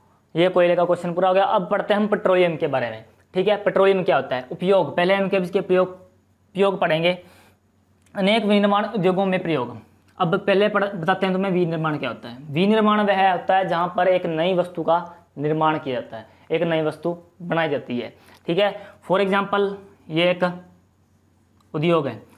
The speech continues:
इसमें क्या किया जाता है कि कपड़े बनाए जाते हैं, ठीक है, कपड़े बनाए जाते हैं। तो कपड़ों के लिए कच्चे माल के रूप में क्या करेंगे हम? पहले कपास लेके आएंगे, कपास ले आए, कपास को किस में परिवर्तित करेंगे?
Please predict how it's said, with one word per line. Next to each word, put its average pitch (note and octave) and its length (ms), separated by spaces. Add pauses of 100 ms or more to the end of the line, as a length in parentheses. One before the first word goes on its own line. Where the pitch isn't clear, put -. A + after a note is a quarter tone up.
(240)
इसमें G3+ 280
क्या G3+ 180
किया F#3+ 200
जाता F#3 140
है F#3+ 300 (560)
कि F3+ 180
कपड़े F#3+ 360
बनाए F3 160
जाते D#3 220
हैं, A2+ 260 (1400)
ठीक D3+ 120
है, D#3 120 (320)
कपड़े F#3 220
बनाए D#3 200
जाते C3 140
हैं। C3+ 160 (260)
तो F3 120
कपड़ों G#3 220
के G#3+ 60
लिए G#3 100
कच्चे G#3 240
माल G#3 180
के G#3 100
रूप G3+ 160
में G3 120
क्या G3 120
करेंगे F#3+ 260
हम? F3 120
पहले F#3+ 240 (440)
कपास D3 340
लेके C3 220
आएंगे, B2+ 260 (1120)
कपास E3+ 280
ले F#3 100
आए, F#3+ 140 (420)
कपास G3 360
को G#3+ 100
किस G3+ 120
में G3+ 140
परिवर्तित G3 360
करेंगे? G3+ 440